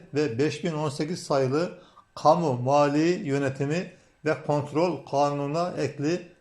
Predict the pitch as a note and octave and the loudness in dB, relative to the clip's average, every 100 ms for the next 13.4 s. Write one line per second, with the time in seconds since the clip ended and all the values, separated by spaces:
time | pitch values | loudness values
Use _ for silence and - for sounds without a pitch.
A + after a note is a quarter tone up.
0 | _ _ _ _ - E3 E3 - - D3 | _ _ _ _ -4 -4 -4 -12 -12 -6
1 | D3+ D#3+ E3+ E3+ D3 C#3 E3 F3 - D3 | -4 -4 -2 0 2 2 0 -2 -2 -4
2 | D3 D3+ C#3 C#3+ F3+ F#3+ - _ A#2 D3+ | -2 0 0 0 -2 -4 -18 _ -2 0
3 | D#3+ C#3 D3+ F#3 - - _ _ _ _ | 2 4 2 0 -6 -20 _ _ _ _
4 | - C#3+ D3+ D#3+ D3+ E3 F3+ - D3 D3+ | -2 0 2 0 2 2 0 0 4 4
5 | C#3 F#2 - _ _ _ _ _ _ _ | 2 -2 -6 _ _ _ _ _ _ _
6 | - A#2+ C#3+ D3 G3+ E3 C3 D3 C3 C3 | -6 -2 0 2 4 2 2 0 2 2
7 | A#2 C#3+ F#3 F3 - _ _ _ - C#3+ | 2 0 0 -6 -18 _ _ _ -6 -2
8 | C3 E3+ F#3+ C#3+ C3+ D3+ C#3 C3 C3 C#3+ | 0 0 0 0 0 0 0 2 2 2
9 | G3 - A2 G2+ C#3 D#3+ C#3 F3+ - C3+ | -2 -8 -8 -2 0 2 0 -2 -4 -4
10 | - D3+ D#3 D3 C#3+ E3 C#3 D3+ F3 - | 0 -2 -2 -4 0 2 2 0 -2 -14
11 | _ _ _ - D3+ C3 D3+ D#3 F3 - | _ _ _ -4 -2 0 2 2 0 -10
12 | _ _ - C#3 D3+ C#3 C#3+ D3 D3 C#3 | _ _ -4 0 0 0 0 2 2 2
13 | C3+ G#2 - - | 2 0 -4 -18